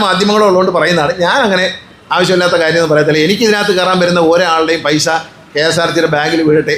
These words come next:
എന്ന് ആഗ്രഹിക്കുന്ന ആളാണ്. ഒരാളെങ്കിലും കൂടുതൽ ബസ്സിൽ കയറണം എന്ന് എനിക്ക് ആഗ്രഹമുള്ളൂ. ബസ് കാലി അടിച്ച് പോകുന്ന കണ്ടു കഴിയുമ്പം ഞാൻ അവിടെ ഇവിടെയൊക്കെ ഇരുന്ന് ഫോൺ വിളിക്കും. ഏതായാലും കെ എസ് ആർ സിയുടെ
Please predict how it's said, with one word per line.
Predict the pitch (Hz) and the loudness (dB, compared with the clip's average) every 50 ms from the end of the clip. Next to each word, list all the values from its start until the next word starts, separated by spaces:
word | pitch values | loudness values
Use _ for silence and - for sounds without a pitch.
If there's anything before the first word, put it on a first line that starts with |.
| - | -4
എന്ന് | 139 143 139 131 | -4 -2 -2 -2
ആഗ്രഹിക്കുന്ന | 131 143 143 143 139 143 135 135 131 | 0 0 0 0 0 -2 -4 -6 -6
ആളാണ്. | 120 117 113 - - - - - - - - - - - - - | -6 -6 -8 -10 -14 -20 -20 -20 -20 -20 -20 -20 -14 -6 -2 -2
ഒരാളെങ്കിലും | 180 240 214 214 233 240 220 208 214 220 214 185 | 0 0 0 0 0 0 0 0 0 0 0 0
കൂടുതൽ | 185 190 202 208 196 180 175 | 0 0 0 0 0 0 -2
ബസ്സിൽ | 180 190 208 196 | -2 -2 -4 -4
കയറണം | 165 151 147 147 151 151 - - 143 | -2 -2 -2 0 -2 -4 -6 -6 -6
എന്ന് | 147 156 151 147 | -4 -2 0 0
എനിക്ക് | 147 147 147 131 | 0 0 0 0
ആഗ്രഹമുള്ളൂ. | 139 139 139 127 120 117 120 - 151 | 0 0 -2 -2 -2 -4 -4 -2 0
ബസ് | 180 175 247 220 | 0 2 2 0
കാലി | 190 175 202 226 226 208 | 0 0 0 2 2 0
അടിച്ച് | 202 180 202 190 | 0 0 0 0
പോകുന്ന | 180 190 190 196 180 | 0 0 0 0 0
കണ്ടു | 170 165 175 | 0 0 0
കഴിയുമ്പം | 165 160 160 175 185 180 - - - - - - - 143 | -2 -2 0 -2 -4 -4 -6 -14 -20 -20 -20 -14 -8 -6
ഞാൻ | 147 165 208 220 | -4 -2 0 0
അവിടെ | 180 175 180 | 0 2 2
ഇവിടെയൊക്കെ | 180 175 175 180 175 | 2 2 0 0 0
ഇരുന്ന് | 170 170 - 143 | 0 0 0 0
ഫോൺ | 147 156 151 143 | 2 2 2 0
വിളിക്കും. | 131 120 - 113 - - - - - - - - - - - 143 | 0 -2 -6 -10 -18 -20 -20 -20 -20 -20 -20 -20 -12 -6 -4 -2
ഏതായാലും | 160 175 170 170 185 185 185 170 | 0 0 0 0 -2 -2 0 0
കെ | 151 160 | 0 0
എസ് | 160 170 170 | 0 0 0
ആർ | 160 160 160 | 0 0 0
സിയുടെ | 170 165 | 0 0